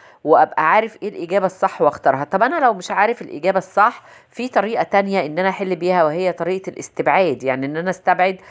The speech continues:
طبعًا هنا بيقول لي، آه، we، آه، ate، بنتناول الفيش museum، طبعًا المتحف لأ، ما ينفعش، سكول لأ، ما ينفعش،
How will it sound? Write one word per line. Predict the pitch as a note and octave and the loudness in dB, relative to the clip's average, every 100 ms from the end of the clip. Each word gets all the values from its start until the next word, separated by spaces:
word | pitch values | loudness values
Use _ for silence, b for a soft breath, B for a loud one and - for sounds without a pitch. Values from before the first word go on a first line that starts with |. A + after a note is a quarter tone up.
| B B | B B
طبعًا | F#3+ F3+ F#3 | 0 2 0
هنا | G#3 | -6
بيقول | F#3 F#3+ A3 | -6 -4 -4
لي، | G#3 F#3 | -4 -2
آه، | D#3+ D3 D3+ C#3 - E2 - | 0 2 2 0 -4 -6 -2
we، | E3 F3 F#3+ F#3+ F3+ - | 0 0 -4 -6 -6 0
آه، | D#3+ D#3+ - | 2 2 0
ate، | G#3 A3 G3+ G#3+ D#3+ | 2 4 4 2 -4
بنتناول | E3+ E3 F3+ F3 F#3+ G3 | -2 -2 0 0 4 4
الفيش | E3+ - G#3 - - b b b D#3 | 2 -2 -6 -6 -10 b b b -4
museum، | D#3+ D#3 G3+ B3 C4+ - - | -2 2 4 2 0 -8 -4
طبعًا | F3 F3 - | 0 0 -2
المتحف | D#3+ D#3+ E3 - E3 G3 | -8 -4 -4 -4 -6 -2
لأ، | G3 - | -2 -2
ما | E3 D#3 | -6 -4
ينفعش، | D#3 - F3 E3 | -6 0 2 2
سكول | - - - F3+ F3 E3 | -2 -18 -10 -4 -2 2
لأ، | F3 - D3+ D3+ | 0 0 -6 -6
ما | D3 | -8
ينفعش، | D3 C#3 E3 D#3 D#3 | -8 -4 0 2 0